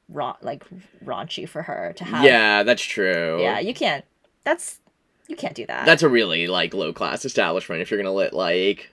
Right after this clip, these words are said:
Speaker 2: unmarried couples shack up there, right?
Speaker 1: Yeah.
Speaker 2: Couples that you know personally are not married. So I
Speaker 1: Right.
Speaker 2: guess she just helped Wickham find someplace else because she knew where they were staying.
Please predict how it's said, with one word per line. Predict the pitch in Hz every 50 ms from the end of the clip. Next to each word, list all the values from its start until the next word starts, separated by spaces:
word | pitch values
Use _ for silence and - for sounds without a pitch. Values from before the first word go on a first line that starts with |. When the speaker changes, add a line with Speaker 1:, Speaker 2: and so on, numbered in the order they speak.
| _ _ -
Speaker 2:
unmarried | 90 95 98 92 87 87 82 82
couples | - - - - 76 73 69 76 95 98
shack | - - - - - - -
up | 85 73 73 - -
there, | 85 76 71 71 76 80 85
right? | 90 90 82
Speaker 1:
Yeah. | 80 78 156 156 151 147
Speaker 2:
Couples | 143 131 131 139
that | 135 127 120
you | 113 104
know | 104 101 101 98 98 98 87
personally | 85 - 98 90 - - 80 80 73
are | 82
not | 87 85 82 78 69
married. | 76 73 67 65 65 67 64 65 60 78 - - 175
So | 175 - 110
I | 107
Speaker 1:
Right. | 117 127
Speaker 2:
guess | 147 160 151
she | - - 147 139 123
just | 101 107 - -
helped | - 104 85 - - -
Wickham | 98 87 - 80 85 87
find | - - 82 67 73 80 80 85
someplace | - - 92 82 80 - 76 73 - -
else | 64 50 50 50 60 -
because | - 85 - - 135 -
she | - 113 107 98
knew | 95 90 85 78 78 80
where | 80 78 73 78 69 69
they | 73 71 64
were | 60 -
staying. | - - - 50 50 50 50 57 67 78 85 95